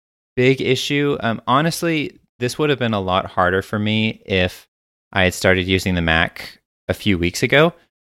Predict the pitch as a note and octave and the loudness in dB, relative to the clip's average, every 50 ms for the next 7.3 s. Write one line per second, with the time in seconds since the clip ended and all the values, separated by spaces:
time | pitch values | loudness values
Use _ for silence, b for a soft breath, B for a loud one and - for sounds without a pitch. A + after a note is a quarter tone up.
0 | _ _ _ - - F#2+ F#2 F#2 F2+ F2 F2 F2 F2 F#2 A#2 - _ _ _ _ | _ _ _ -4 0 2 2 2 2 0 0 -2 -4 -6 -8 -12 _ _ _ _
1 | _ - G2 F#2 F2+ - - F2 F2+ F#2 F2 - - F#2+ F2+ - G#2 G2 F#2+ F#2 | _ -6 -4 -2 -2 -2 0 2 2 2 0 0 -2 -4 -2 -2 -2 -2 0 0
2 | F#2 F#2 G2 _ _ _ _ _ _ _ _ - F2+ - - - G2 F2+ - - | -2 -2 -4 _ _ _ _ _ _ _ _ -18 -16 -12 -6 -4 -2 -4 -2 -2
3 | - G2+ F#2+ F#2+ G2 F#2 - G2 F#2 F2 - - - - B2 A#2+ B2+ C3+ C#3+ C#3+ | 0 2 2 2 0 -2 -2 -2 -2 -2 -2 -4 -4 -4 -2 0 0 0 0 -2
4 | - - - - - G2+ G2 F#2+ F#2+ F#2 F#2 F#2 - - - - - _ - - | -4 -10 -14 -8 -4 -2 0 0 0 -2 -4 -6 -6 -8 -10 -12 -14 _ -20 -20
5 | - G2+ G2+ A#2+ C3+ B2+ - A#2+ A2+ - B2+ A#2+ - - A#2+ - A#2 A#2 A2+ A2 | -8 -2 0 0 0 0 -2 -4 -2 -2 -2 -2 -2 -4 -6 -2 0 0 0 0
6 | G#2+ G#2+ B2 B2+ A#2+ A#2 G#2 G#2 G#2+ G#2 - - G#2 F2+ A2 A2+ A2 G2 F#2 F#2 | 0 -2 -2 -2 -2 -2 -2 -2 -2 -4 -4 -6 -8 -4 -4 -2 -2 0 0 -2
7 | F#2 - - _ _ | -2 -4 -8 _ _